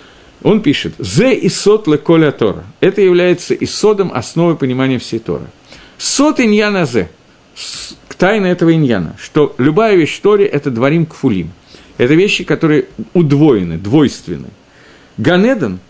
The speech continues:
и четыре реки, и Эцхаим, и дерево жизни,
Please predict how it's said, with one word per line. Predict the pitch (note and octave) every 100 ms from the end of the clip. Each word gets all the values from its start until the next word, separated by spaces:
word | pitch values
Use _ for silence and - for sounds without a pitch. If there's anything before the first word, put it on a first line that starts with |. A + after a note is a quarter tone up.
| _ _ _ _ _
и | - D#3
четыре | F3+ E3 A#3 G#3
реки, | F#3 E3+ G3+ C3+ - _ _ _
и | B2
Эцхаим, | B2 F#3+ - - F#3 A2+ F#2 -
и | B2+
дерево | B2+ F3 F#3+ F#3
жизни, | D#3+ C#3 F#2 E2+